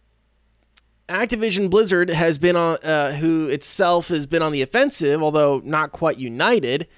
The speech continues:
Uh, it had this to say about the, the lawsuit.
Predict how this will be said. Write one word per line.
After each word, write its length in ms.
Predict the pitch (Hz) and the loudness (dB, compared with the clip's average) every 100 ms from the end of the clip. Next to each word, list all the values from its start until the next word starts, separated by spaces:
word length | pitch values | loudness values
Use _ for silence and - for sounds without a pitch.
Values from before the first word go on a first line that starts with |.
| _ _ - | _ _ -6
Uh, 160 | 147 160 | 0 2
it 80 | 160 | 2
had 280 | 180 196 180 | 2 2 0
this 280 | 175 175 | -2 -2
to 100 | - | -2
say 440 | 160 165 160 156 147 | -2 0 2 0 -2
about 400 | 143 147 143 - | 0 0 0 -4
the, 420 | 143 135 131 120 | -8 -6 -6 -8
the 100 | 139 | -6
lawsuit. 560 | 139 139 127 - 104 - | 0 0 0 -4 -8 -12